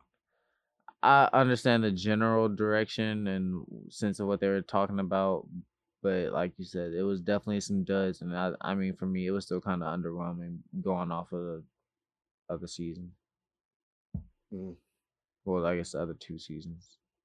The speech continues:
Speaker 2: There's only been two seasons, I think.
Speaker 1: Oh, yeah. Robin season was the second season, right? Yeah.
Speaker 2: Mm-hmm.
Speaker 1: So based off the other season, I mean, I don't, I think though there might have been one episode that I wasn't really all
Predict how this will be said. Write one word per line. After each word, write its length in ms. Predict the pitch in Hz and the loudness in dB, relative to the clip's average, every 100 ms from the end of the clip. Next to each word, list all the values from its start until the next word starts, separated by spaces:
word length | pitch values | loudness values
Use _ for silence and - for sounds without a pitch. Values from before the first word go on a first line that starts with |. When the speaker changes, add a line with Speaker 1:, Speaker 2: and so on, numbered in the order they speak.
| - | -8
Speaker 2:
There's 160 | 139 131 | -2 0
only 160 | 143 | 0
been 160 | 113 95 | 0 -4
two 140 | 101 | -6
seasons, 340 | 85 85 80 - | -12 -14 -18 -20
I 40 | - | -20
think. 160 | _ | _
Speaker 1:
Oh, 180 | 110 113 | 4 6
yeah. 360 | 107 104 95 87 - _ _ - | 6 4 2 0 -6 _ _ 2
Robin 260 | 107 110 | 4 6
season 320 | 104 107 95 92 | 2 0 0 0
was 160 | 87 | -2
the 60 | - | -6
second 300 | - 85 82 | -10 -10 -10
season, 280 | - 80 80 | -10 -10 -8
right? 260 | 80 80 - | -10 -12 -10
Yeah. 320 | 107 95 80 | -2 0 0
Speaker 2:
Mm-hmm. 120 | 78 98 - _ _ _ - | -4 -10 -14 _ _ _ -2
Speaker 1:
So 120 | 101 | 2
based 260 | 98 123 120 | 6 6 8
off 180 | 113 - | 4 4
the 80 | 95 | 2
other 240 | 95 95 | 2 0
season, 340 | - 92 87 | -2 -6 -4
I 100 | 87 | -6
mean, 300 | 92 90 87 - _ _ _ _ _ _ - | -4 -6 -8 -14 _ _ _ _ _ _ -2
I 120 | 101 | 0
don't, 280 | 107 104 98 _ _ _ _ _ _ _ _ _ _ _ _ _ _ _ _ _ _ _ _ _ _ _ | 2 0 -6 _ _ _ _ _ _ _ _ _ _ _ _ _ _ _ _ _ _ _ _ _ _ _
I 100 | 127 | 2
think 380 | 135 - 143 139 - | 2 4 4 4 -2
though 600 | - 101 120 110 101 95 - - | -8 4 8 8 6 2 -4 -4
there 140 | 131 160 | 4 8
might 100 | 165 | 10
have 80 | |
been 360 | 143 113 95 92 | 10 8 4 2
one 420 | 95 101 107 113 | 2 4 4 2
episode 600 | 107 87 110 104 117 110 | 2 0 0 2 4 6
that 80 | 107 | 6
I 120 | 104 | 6
wasn't 380 | 104 98 101 98 | 6 6 4 2
really 260 | 98 101 98 | 0 2 0
all 380 | - 92 95 | 2 2 0